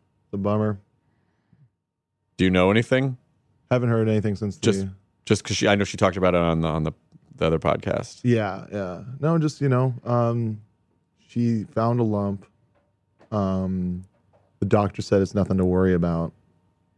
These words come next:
Speaker 1: And then she went back, and then he says, "You have breast cancer in both of your breasts." Uh, and yeah, and then, you know, that was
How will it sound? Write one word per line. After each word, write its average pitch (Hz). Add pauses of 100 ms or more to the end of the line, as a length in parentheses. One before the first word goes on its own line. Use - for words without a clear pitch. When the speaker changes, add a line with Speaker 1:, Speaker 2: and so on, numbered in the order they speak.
(600)
Speaker 1:
And 95
then 90
she 85
went 90
back, 87 (400)
and 98
then 90
he 87
says, 85
"You 95
have 85
breast 87
cancer 87
in 90
both 90
of 87
your 82
breasts." - (1160)
Uh, 90 (320)
and 92
yeah, 87
and 98
then, 95
you 101
know, 92
that 92
was 85